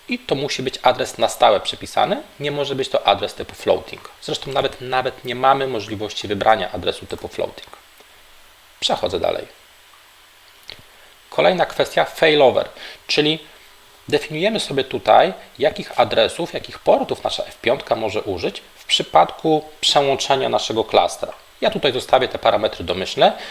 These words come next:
czyli chociażby adresację wewnętrzną i adresację interfejsu zarządzania. Przechodzę dalej. Kolejny krok, mirroring,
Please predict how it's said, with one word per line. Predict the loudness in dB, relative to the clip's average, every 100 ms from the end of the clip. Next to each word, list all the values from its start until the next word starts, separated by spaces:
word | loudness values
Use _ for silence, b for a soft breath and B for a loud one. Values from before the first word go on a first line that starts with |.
| B
czyli | -8 -4
chociażby | 0 0 -2 -2 -4 0
adresację | -2 -2 4 4 4 2 2 0 -4 -20 -20 _ 0
wewnętrzną | 4 4 2 -2 -2 -2 -2
i | -2
adresację | 2 2 2 4 4 4 2 0 0
interfejsu | -4 0 2 2 0 0 -6 -8 -18
zarządzania. | -2 -2 -2 -6 -8 -14 -16 -20 _ _ _ _ _ -20 -20 -20 -20
Przechodzę | -2 -2 2 0 4
dalej. | 2 2 -6 -20 _ _ _ _ -20 _ _ -20 -20 -2
Kolejny | 2 4 2 0
krok, | 4 4 2 -10
mirroring, | -4 4 4 6 2 0 -8